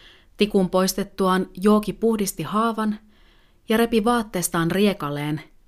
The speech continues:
jonka sitoi kipeän jalan ympärille. Sen jälkeen Jooki hipsi hiljaa pois ja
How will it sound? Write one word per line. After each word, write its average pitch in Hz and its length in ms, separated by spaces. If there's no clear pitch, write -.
jonka 180 220
sitoi 165 640
kipeän 156 460
jalan 143 420
ympärille. 143 680
Sen 262 220
jälkeen 226 400
Jooki 226 340
hipsi 196 400
hiljaa 190 420
pois 170 480
ja 147 160